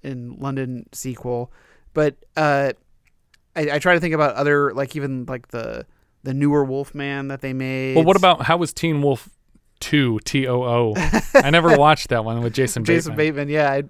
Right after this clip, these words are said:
Speaker 1: I've never seen that one either.
Speaker 2: Yeah. I can't
Speaker 1: Um,
Speaker 2: imagine it's good. <laughs>
Speaker 1: Um, but, I mean, but that's what you do with it. You have to make it a comedy.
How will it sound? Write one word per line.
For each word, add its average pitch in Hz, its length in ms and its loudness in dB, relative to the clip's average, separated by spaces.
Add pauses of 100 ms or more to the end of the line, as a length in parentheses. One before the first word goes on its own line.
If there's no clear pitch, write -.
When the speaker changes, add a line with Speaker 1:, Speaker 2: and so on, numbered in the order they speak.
Speaker 1:
I've 143 140 -2
never 147 220 0
seen 139 220 -8
that 131 180 -8
one 127 180 -8
either. 127 260 -6
Speaker 2:
Yeah. 117 260 0 (520)
I 139 80 0
can't 175 180 2
Speaker 1:
Um, 151 80 0
Speaker 2:
imagine 143 240 4
it's 127 180 -2
good. 123 480 2 (260)
<laughs> 240 160 -10 (920)
Speaker 1:
Um, 143 500 -2
but, 180 200 4
I 202 60 -2
mean, 208 140 4
but 202 120 2
that's 208 200 2
what 208 140 2
you 165 120 -2
do 196 220 -4
with 170 120 0
it. 123 100 -4
You 143 120 -4
have 147 120 -6
to 139 60 -10
make 139 140 -6
it 135 80 -8
a 117 60 -10
comedy. - 580 -8